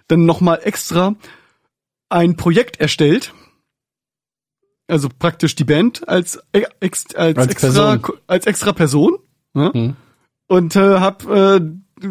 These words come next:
Speaker 1: pack dann da die ganzen Band- oder
Speaker 2: Ach so.
Speaker 1: projektspezifischen Verknüpfungen rein und hab die dann aus den Personen rausgeknallt, sodass nur die personellen Verknüpfungen da drinne sind und die bandspezifischen Verknüpfungen halt in der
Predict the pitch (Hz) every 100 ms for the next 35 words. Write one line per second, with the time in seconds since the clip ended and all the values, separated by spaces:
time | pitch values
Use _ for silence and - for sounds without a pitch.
0 | 185 170 214 226 208 220 190 151 147 151
1 | 135 123 - 143 143 220 - - - -
2 | - 185 131 170 175 135 226 - 226 226
3 | 220 214 - 220 247 233 226 277 262 -
4 | 160 208 175 196 196 208 196 196 196 190
5 | - 202 196 190 190 - - _ _ -
6 | 190 175 190 226 220 175 208 - - 170
7 | 139 131 143 156 175 180 185 - 202 165
8 | 202 202 190 214 196 156 143 127 123 -
9 | - 143 160 139 151 143 127 139 147 165
10 | 196 208 330 175 143 151 190 - - 196
11 | 220 214 208 226 208 220 - 202 220 214
12 | 196 180 - 190 180 180